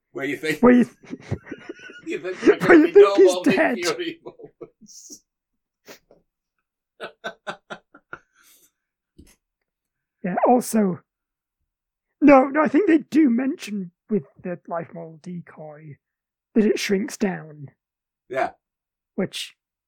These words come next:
Speaker 2: I mean, I guess that, that's Pym particles, isn't it? It's, it's, that's another thing they just chucked in there.
Speaker 1: Yeah.
Speaker 2: 'Cause I was trying to think how the life model decoy actually got there, but I guess if it was shrunk down and then.
Speaker 1: But it'd be
Speaker 2: But
Speaker 1: good,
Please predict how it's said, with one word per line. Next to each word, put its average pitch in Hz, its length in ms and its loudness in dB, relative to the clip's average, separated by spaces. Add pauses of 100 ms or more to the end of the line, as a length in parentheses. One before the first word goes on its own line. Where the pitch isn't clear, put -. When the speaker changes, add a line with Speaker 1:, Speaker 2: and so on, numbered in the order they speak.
(340)
Speaker 2:
I - 40 4
mean, 392 100 8
I 415 80 6
guess - 160 2
that, - 180 -4
that's - 200 -4
Pym 285 200 -2
particles, 196 480 -6
isn't 208 220 -6
it? 196 80 -8
It's, 254 140 -8
it's, - 180 -8 (220)
that's 240 180 -4
another 208 240 -2
thing 180 140 -12
they 190 80 -6
just 175 200 -10
chucked - 300 -10
in 190 160 -6
there. 160 460 -16
Speaker 1:
Yeah. 113 220 -12 (600)
Speaker 2:
'Cause - 40 -20
I - 40 6
was 233 80 2
trying 285 140 2
to 196 40 -6
think 294 340 -6
how 226 220 -4
the 196 80 -8
life 196 240 -6
model 226 200 -8
decoy 190 300 -6
actually 185 360 -10
got 190 240 -8
there, 180 160 -6
but 170 100 -12
I 180 60 -10
guess 175 220 -12
if 175 120 -20
it 240 40 -8
was 226 120 -8
shrunk 175 340 -14
down 165 280 -14
and 165 100 -16
then. 170 300 -12 (2000)
Speaker 1:
But 127 120 -8
it'd - 120 -14
be 143 80 -14
Speaker 2:
But - 100 2
Speaker 1:
good, 147 140 -10